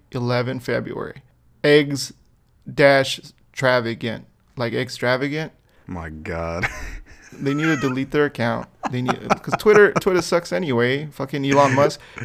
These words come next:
Speaker 1: Did you see the news that he was gaming it so that he got more engagement, so more people
Speaker 2: He
Speaker 1: saw his tweets and shit?
Speaker 2: He what?
Speaker 1: Yeah, he, so he tweaked the algorithm so that more people saw his tweets, more people can interact with his tweets,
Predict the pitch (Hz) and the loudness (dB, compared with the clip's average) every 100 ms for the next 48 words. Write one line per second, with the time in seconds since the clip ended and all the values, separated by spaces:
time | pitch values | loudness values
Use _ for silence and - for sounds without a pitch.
0 | 139 139 135 165 165 135 131 156 143 120 | 0 0 0 0 2 2 2 2 2 0
1 | 127 135 113 120 123 135 147 156 147 139 | 0 0 0 -2 -2 0 0 -2 -2 -2
2 | 123 123 127 131 135 131 127 131 127 117 | 0 0 -2 0 2 2 2 -2 -2 -4
3 | 117 127 143 160 190 _ - 135 120 127 | -6 -6 -6 -8 -12 _ -8 -4 -2 -2
4 | 127 135 139 123 123 127 123 - 127 131 | -2 -4 -2 2 2 2 -4 -6 -10 -8
5 | 165 160 180 208 _ _ _ _ _ _ | -10 -8 -8 -8 _ _ _ _ _ _
6 | _ - 117 104 98 156 233 139 - - | _ 0 2 4 6 8 6 2 -4 -4
7 | 110 120 139 135 - 135 135 139 - 151 | -4 -2 -4 -2 0 0 0 -2 -2 -2
8 | 160 - 135 113 127 131 160 170 180 - | -2 -2 0 2 2 0 -4 -4 -6 -4
9 | 135 120 110 123 131 - 139 131 - 120 | -2 0 0 -2 -4 -6 -6 -6 -2 -2
10 | 131 117 - - 147 160 - - - - | -2 -8 -8 -4 -4 -4 -12 -16 -10 -4
11 | 123 120 135 127 120 120 113 113 135 147 | -2 -2 -8 -6 -4 -4 -2 -2 -4 -4
12 | 147 143 - 147 143 139 - | -8 -8 -4 -2 0 -2 -10